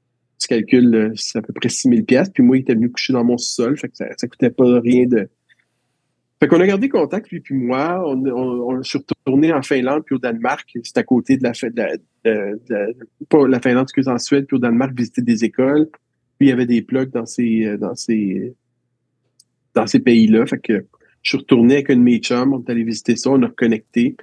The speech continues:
Je l'ai réinvité à venir de, donner des conférences sur d'autres, euh,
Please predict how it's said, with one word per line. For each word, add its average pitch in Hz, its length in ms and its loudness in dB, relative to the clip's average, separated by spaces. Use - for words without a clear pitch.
Je - 120 -4
l'ai 131 80 4
réinvité 147 840 2
à 117 100 -6
venir 123 240 -2
de, 123 200 -2
donner 123 360 -2
des 127 140 -2
conférences 127 400 -2
sur 117 100 -10
d'autres, 135 640 0
euh, 107 320 -4